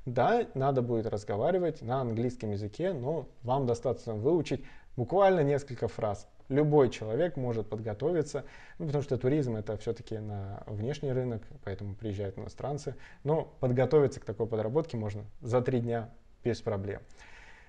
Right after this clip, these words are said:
Больше выбора языковых школ и программ обучения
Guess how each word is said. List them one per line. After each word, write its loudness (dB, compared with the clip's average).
Больше 10
выбора 6
языковых 2
школ 4
и 0
программ 4
обучения -2